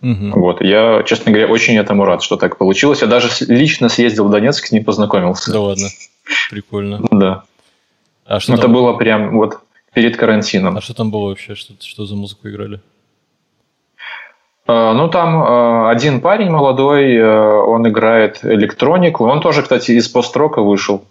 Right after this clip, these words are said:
Speaker 2: Э, вот. Ну, такая, сказал, для него школа хорошая. А вот. Щас тоже синт, э, вейв, синт-поп, что-то вот похожее,
Speaker 1: Мгм.
Speaker 2: наверное. Но он еще учится, еще на более, наверное,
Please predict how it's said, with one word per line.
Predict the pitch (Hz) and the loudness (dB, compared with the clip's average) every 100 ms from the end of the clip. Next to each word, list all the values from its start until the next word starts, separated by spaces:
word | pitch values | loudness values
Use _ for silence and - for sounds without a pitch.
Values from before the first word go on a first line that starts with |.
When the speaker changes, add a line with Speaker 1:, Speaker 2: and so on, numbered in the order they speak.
| _ _ - | _ _ -4
Speaker 2:
Э, | 101 92 90 87 92 92 - - 101 | -2 0 0 0 -2 -4 -4 -2 0
вот. | 90 90 - | 0 0 0
Ну, | 135 | 0
такая, | - 113 101 | 2 2 2
сказал, | - 117 117 | 2 2 2
для | 107 | 2
него | 110 110 104 95 | 2 4 2 0
школа | - 107 95 | 0 0 2
хорошая. | 95 90 87 90 92 - 139 139 135 - - - - - - | 0 -2 -4 -8 -12 -14 -16 -14 -16 -12 -10 -10 -12 -16 -4
А | 104 | 0
вот. | 95 92 87 | 2 0 0
Щас | - 175 - | 0 0 -2
тоже | - 160 139 | -2 0 0
синт, | - 135 135 131 - | 0 0 0 -2 0
э, | 113 107 101 | 2 4 2
вейв, | 117 147 147 | 2 0 0
синт-поп, | - 110 - 117 123 | -2 -2 0 0 0
что-то | - 117 98 | -2 -4 0
вот | 107 104 | 0 0
похожее, | - - 101 90 85 85 | -6 -2 0 0 0 -2
Speaker 1:
Мгм. | - - | -2 -4
Speaker 2:
наверное. | 90 85 82 87 - - _ _ _ _ _ _ | 0 0 -2 -8 -8 -16 _ _ _ _ _ _
Но | - 131 151 | -4 0 2
он | 147 | 2
еще | 143 - 135 | 0 2 2
учится, | 117 110 - | 2 0 0
еще | 98 98 - 120 107 | 0 2 2 2 2
на | 113 | 2
более, | 110 117 113 107 | 2 2 2 2
наверное, | 101 101 98 98 92 87 98 | 2 2 0 0 -2 -2 -4